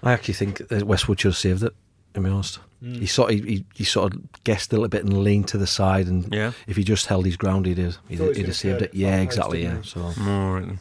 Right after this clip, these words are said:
Speaker 3: What, uh, Higuain make his debut for Chelsea? How'd he do?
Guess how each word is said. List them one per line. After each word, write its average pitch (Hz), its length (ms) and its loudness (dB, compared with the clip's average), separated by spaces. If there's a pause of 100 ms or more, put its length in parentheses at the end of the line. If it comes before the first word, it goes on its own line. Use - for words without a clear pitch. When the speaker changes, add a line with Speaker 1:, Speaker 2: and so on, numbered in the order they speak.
(300)
Speaker 3:
What, 156 140 -4
uh, 156 40 -4
Higuain 139 800 0
make 117 160 -2
his 110 160 -6
debut 104 260 -2
for 101 100 -14
Chelsea? 95 540 -6
How'd 107 200 -6
he 101 60 -2
do? 90 200 -4